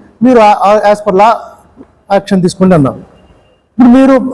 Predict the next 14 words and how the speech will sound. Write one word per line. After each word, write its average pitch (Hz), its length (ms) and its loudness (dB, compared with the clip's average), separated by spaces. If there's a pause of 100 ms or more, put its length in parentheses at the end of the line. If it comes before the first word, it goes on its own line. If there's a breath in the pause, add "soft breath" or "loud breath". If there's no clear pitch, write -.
అందరికీ 247 280 2
తెలుసు 226 200 -2
ఏమంటే 254 360 2
ప-, 214 1000 -4
పంతొమ్మిది 240 500 0
వందల 240 200 4
ఎనభై 214 500 2 (140)
ఆరులో 214 600 0 (500)
ఖుర్షిద్ 220 300 -2
బేగం 240 260 2
వాళ్ళ, 226 180 2 (720)
ఓ, 220 120 4
ఓ, 202 340 0
వాళ్ళు 214 480 0